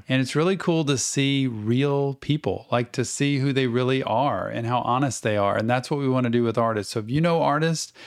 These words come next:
if you have a connection to artists, if you can message artists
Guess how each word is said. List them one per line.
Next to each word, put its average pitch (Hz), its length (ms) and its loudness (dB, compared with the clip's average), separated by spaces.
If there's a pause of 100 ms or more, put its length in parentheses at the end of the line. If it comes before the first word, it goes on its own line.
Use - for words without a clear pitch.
(280)
if - 180 -2
you 147 100 2
have 147 100 0
a 143 40 2
connection 135 460 -2
to 147 80 0
artists, 143 400 0
if 123 160 -10
you 139 140 -4
can 123 200 -2
message 131 480 0
artists 147 480 -2